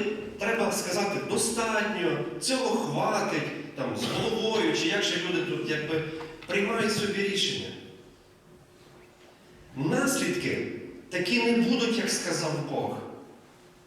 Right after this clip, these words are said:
Дивно те, що апостол Павло через тисячі років від цієї події пише слова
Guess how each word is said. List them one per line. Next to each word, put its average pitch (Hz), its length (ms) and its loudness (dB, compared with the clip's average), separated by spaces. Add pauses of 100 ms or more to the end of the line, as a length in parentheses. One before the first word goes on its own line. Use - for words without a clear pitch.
(360)
Дивно 151 360 -2
те, 120 100 -4
що 120 220 -4 (1400)
апостол 135 360 -8
Павло 156 500 -2 (1000)
через 147 260 -4
тисячі 165 360 -2
років 156 280 -4
від - 140 -4
цієї 139 280 -4
події 135 280 -4
пише 143 280 -6
слова 135 340 -6